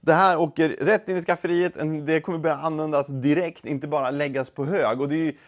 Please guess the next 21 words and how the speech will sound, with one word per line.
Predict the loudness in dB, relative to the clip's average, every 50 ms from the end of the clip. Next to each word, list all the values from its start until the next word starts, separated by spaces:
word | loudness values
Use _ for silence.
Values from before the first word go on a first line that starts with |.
| _ _ _
jag | -2 -2 0 0
är | 0
lite | -2 -4 -4 -6
sådär, | -6 -4 -6 -4 -4 -4 -6
um, | -6 -6 -10 _ _ -20 -20 -20 -18 -16 -12 -8
man | -6 -6 -4
kan | -4 -4 -4
inte | -4 -4 -2
bara | 0 2 2 0
köpa | 0 0 -2 0 0 0 -2
för | -2 -2
hårda | -2 -2 -2 0 0 0 0 0 0 -2
för | -2
att | -4 -6
det | -6
är | -4
billigt. | -2 -2 -2 0 -2 -2
Utan | -4 -4 -6 -6 -6 -8
köp | -4 -2 -2 -2 -2 -4
sånt | -8 -8 -8 -6 -8
som | -10